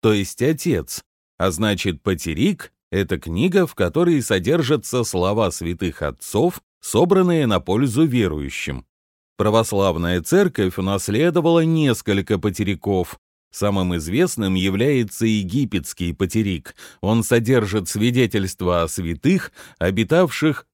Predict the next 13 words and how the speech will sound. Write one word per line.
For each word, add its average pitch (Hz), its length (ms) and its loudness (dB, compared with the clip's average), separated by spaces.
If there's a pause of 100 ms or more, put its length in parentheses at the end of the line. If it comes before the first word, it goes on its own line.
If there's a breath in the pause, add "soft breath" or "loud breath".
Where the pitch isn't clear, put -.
в - 100 -16
четвертом, 104 960 0
шестом 120 600 0
веках 117 480 0
в 87 60 -6
египетской 92 720 -2
пустыне, 175 720 0 (260 loud breath)
как 98 220 0
говорит 101 420 0
о 117 120 0
том 123 180 0
его 98 240 0
название. 80 760 -2